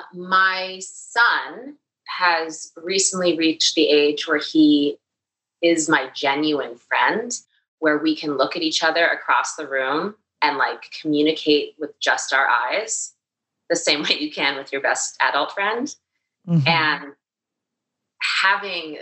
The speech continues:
Speaker 1: that in my life every day is I never knew how much I would enjoy him as a human. My daughter makes me laugh.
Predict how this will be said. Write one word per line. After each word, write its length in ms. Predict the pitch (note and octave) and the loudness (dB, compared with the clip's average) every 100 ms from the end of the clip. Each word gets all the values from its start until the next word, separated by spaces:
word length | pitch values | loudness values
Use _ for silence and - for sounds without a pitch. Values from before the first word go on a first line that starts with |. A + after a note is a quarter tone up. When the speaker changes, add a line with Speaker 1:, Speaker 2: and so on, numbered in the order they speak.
| C#3+ | -6
Speaker 1:
that 340 | C#3+ C3 - - - - _ - | 0 0 -2 -10 -18 -20 _ -6
in 160 | D#3 | -2
my 180 | D3 C#3 | 2 2
life 680 | C#3 C#3 B2 B2 - - _ D3+ | 2 0 0 -8 -16 -20 _ 0
every 420 | D3+ C#3+ C#3+ C3 | 0 0 -2 0
day 560 | C3+ C3 A#2+ A2 - - | 2 2 0 -2 -2 0
is 440 | C3 B2+ - - _ _ _ _ _ _ _ - | 0 0 -4 -6 _ _ _ _ _ _ _ -2
I 120 | F#3 | 0
never 360 | F#3+ F#3+ F#3+ F#3+ | 0 0 -2 -4
knew 380 | F3 E3 D3 C#3 | 0 2 2 0
how 220 | - D#3 | 0 2
much 300 | D3+ - D3 | 2 2 -2
I 80 | C#3 | -2
would 120 | C3+ | -2
enjoy 420 | C3+ C3+ C#3 C3+ | -2 2 2 2
him 300 | C3 A#2 A2 A2 | -2 -6 -2 -2
as 120 | A#2 | -2
a 40 | |
human. 400 | A2 - B2+ - - - _ _ _ _ _ _ _ _ _ _ - | -4 -2 -2 0 -4 -6 _ _ _ _ _ _ _ _ _ _ 0
My 300 | F3+ F3 E3 | 2 2 0
daughter 640 | D#3 D3+ D#3+ D#3 D#3 D#3+ - _ | -2 0 2 4 2 0 -6 _
makes 500 | D#3+ D#3 D#3 - - | -2 0 0 -2 -6
me 460 | E3+ D#3+ D3+ D3+ D3+ _ _ _ _ - | 0 2 4 2 0 _ _ _ _ -6
laugh. 440 | D3+ C3 C#3 D3+ | 0 2 2 -2